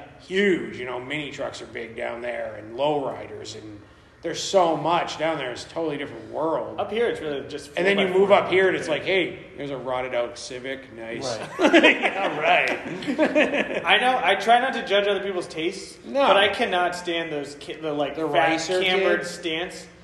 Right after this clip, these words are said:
Speaker 1: Oh,
Speaker 2: I don't understand
Speaker 1: yeah.
Speaker 2: that camber at all.
Speaker 1: Oh,
Speaker 2: Like,
Speaker 1: man,
Speaker 2: I don't
Speaker 1: I,
Speaker 2: understand.
Speaker 1: I get a lot of that shit here.
Speaker 2: Literally, do not understand. Like, uh, what the point is? It just to fit bigger wheels on it? Like,
Speaker 1: It's
Speaker 2: I don't
Speaker 1: just,
Speaker 2: get it
Speaker 1: they
Speaker 2: at
Speaker 1: just
Speaker 2: all.
Speaker 1: think it looks cool, you know. Like,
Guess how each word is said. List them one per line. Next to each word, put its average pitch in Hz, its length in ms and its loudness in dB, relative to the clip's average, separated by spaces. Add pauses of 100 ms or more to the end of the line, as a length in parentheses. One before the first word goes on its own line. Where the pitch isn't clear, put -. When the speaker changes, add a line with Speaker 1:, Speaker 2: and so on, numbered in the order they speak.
(320)
Speaker 1:
Oh, 170 60 2
Speaker 2:
I 185 140 10
don't 180 300 10
understand 240 400 4
Speaker 1:
yeah. 202 100 2
Speaker 2:
that - 80 -6
camber 233 420 -2
at 156 120 -2
all. 214 260 4
Speaker 1:
Oh, 165 220 4
Speaker 2:
Like, 156 100 0
Speaker 1:
man, 170 120 4
Speaker 2:
I 160 40 4
don't 175 200 6
Speaker 1:
I, 185 100 8
Speaker 2:
understand. 208 500 6
Speaker 1:
I - 20 2
get 180 220 2
a - 20 -2
lot 160 280 4
of 151 60 -2
that 135 200 -4
shit 151 260 -6
here. 240 80 -4
Speaker 2:
Literally, 277 520 6
do 247 200 -4
not 254 260 2
understand. 233 440 -2
Like, 214 140 0
uh, 170 160 -4
what 226 260 2
the 254 60 0
point 269 260 -4
is? 208 100 -2
It 202 120 -4
just 269 160 2
to 349 60 2
fit - 260 -2
bigger 247 280 0
wheels 208 280 -2
on 330 120 0
it? 381 140 -2
Like, 214 100 0
Speaker 1:
It's 240 220 6
Speaker 2:
I 254 60 4
don't 285 100 2
Speaker 1:
just, 220 140 0
Speaker 2:
get 254 120 4
it 339 80 2
Speaker 1:
they 185 140 2
Speaker 2:
at 185 60 2
Speaker 1:
just 202 200 0
Speaker 2:
all. 233 200 4
Speaker 1:
think 240 120 0
it 190 60 0
looks 202 320 0
cool, 156 360 -2
you 143 120 -2
know. 156 240 0
Like, 143 340 -2